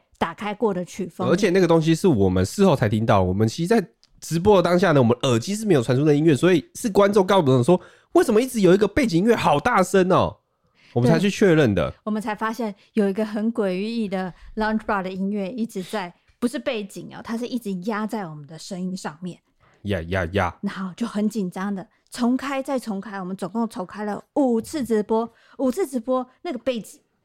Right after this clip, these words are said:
Speaker 1: 那个大音乐就一直压在我们的声音上面。然后呢，我们的系统也重开过，
Speaker 2: 电脑也重开过，
Speaker 1: 录音软体
Speaker 2: 网路也重开过，
Speaker 1: 全部都重开过。
Speaker 2: 你们想得到的重开方式我们都开过，连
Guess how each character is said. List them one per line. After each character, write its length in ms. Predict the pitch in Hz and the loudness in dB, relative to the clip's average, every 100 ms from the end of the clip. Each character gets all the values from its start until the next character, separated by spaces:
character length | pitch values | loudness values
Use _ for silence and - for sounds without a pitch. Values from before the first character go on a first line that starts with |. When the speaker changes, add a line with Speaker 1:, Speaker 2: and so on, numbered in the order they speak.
| _ _ | _ _
Speaker 1:
那 120 | - 294 | -4 -2
个 140 | 240 | -2
大 380 | 214 311 220 180 | -6 -8 -6 -4
音 180 | 208 220 | -2 -2
乐 100 | 220 | -4
就 120 | 208 | -4
一 100 | 220 | -8
直 160 | 202 185 185 | -8 -8 -4
压 160 | 220 226 | -4 -2
在 180 | 226 | -4
我 60 | 175 | -6
们 80 | 170 | -8
的 60 | |
声 180 | 165 190 | -10 -8
音 80 | 180 | -8
上 180 | 190 165 | -8 -10
面。 220 | 156 160 _ _ | -12 -16 _ _
然 140 | 208 | -6
后 140 | 254 | -4
呢， 280 | 214 190 180 - | -4 -6 -12 -10
我 140 | 214 | -6
们 100 | 208 | -4
的 100 | 202 | -4
系 240 | 202 - 262 | -8 -10 -12
统 220 | 214 160 | -12 -14
也 80 | 151 | -14
重 180 | - 170 | -14 -12
开 220 | 180 175 | -12 -12
过， 260 | - 196 - _ _ _ _ _ | -10 -10 -10 _ _ _ _ _
Speaker 2:
电 180 | 220 131 | -2 0
脑 160 | 90 | 0
也 60 | 82 | 0
重 180 | 92 87 | -4 -2
开 160 | 95 | -2
过， 260 | - 101 78 _ | -2 -4 -6 _
Speaker 1:
录 180 | 294 330 | -2 2
音 80 | 277 | 4
软 200 | 247 101 | 4 4
体 100 | 110 | 2
Speaker 2:
网 0 | |
路 180 | 180 139 | 4 4
也 220 | 101 85 | 2 -2
重 220 | 82 87 | -4 -6
开 180 | - 92 | -2 -2
过， 140 | 92 | 2
Speaker 1:
全 340 | 101 208 220 254 | 2 2 0 -2
部 100 | 277 | -2
都 120 | 247 | -4
重 180 | - 180 | -6 -14
开 80 | |
过。 80 | 175 | -4
Speaker 2:
你 80 | 139 | 0
们 100 | 131 | 2
想 280 | 127 - 120 | 0 -2 0
得 100 | 131 | 0
到 220 | 175 143 | 2 2
的 80 | 117 | 0
重 340 | - - 107 | -2 -2 0
开 180 | 107 127 | 0 0
方 200 | 123 120 | 2 2
式 100 | 127 | 2
我 60 | 110 | 0
们 80 | |
都 100 | 90 | 0
开 220 | 104 - 95 | -2 -2 -2
过， 240 | 104 92 | 0 2
连 180 | 117 | 2